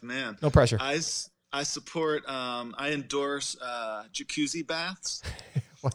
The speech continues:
Speaker 2: Do you have a
Speaker 1: Um,
Speaker 2: jacuzzi bath?
Speaker 1: I do.
Speaker 2: Okay, that sounds nice. Actually, right now it
Speaker 1: I
Speaker 2: sounds
Speaker 1: s-,
Speaker 2: really, really comfortable.
Speaker 1: I
Speaker 2: Yeah.
Speaker 1: t-,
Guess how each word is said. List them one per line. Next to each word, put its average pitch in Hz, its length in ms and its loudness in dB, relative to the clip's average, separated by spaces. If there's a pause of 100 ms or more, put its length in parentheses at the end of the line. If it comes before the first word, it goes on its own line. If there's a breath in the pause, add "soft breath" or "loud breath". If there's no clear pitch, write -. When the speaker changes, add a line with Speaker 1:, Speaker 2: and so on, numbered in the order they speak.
(140)
Speaker 2:
Do 135 80 2
you 135 80 8
have 147 160 10
a 339 80 2
Speaker 1:
Um, - 40 2
Speaker 2:
jacuzzi 214 420 4
bath? 240 300 4 (600)
Speaker 1:
I 143 220 -2
do. 143 480 2
Speaker 2:
Okay, 165 300 8
that 170 100 4
sounds 180 260 4
nice. 104 460 6
Actually, - 300 8
right 180 180 12
now 175 160 12
it 156 100 8
Speaker 1:
I - 40 6
Speaker 2:
sounds 156 280 6
Speaker 1:
s-, 127 80 6
Speaker 2:
really, 147 220 8
really 120 280 4
comfortable. 101 500 0
Speaker 1:
I 143 60 2
Speaker 2:
Yeah. 123 180 8
Speaker 1:
t-, 185 180 0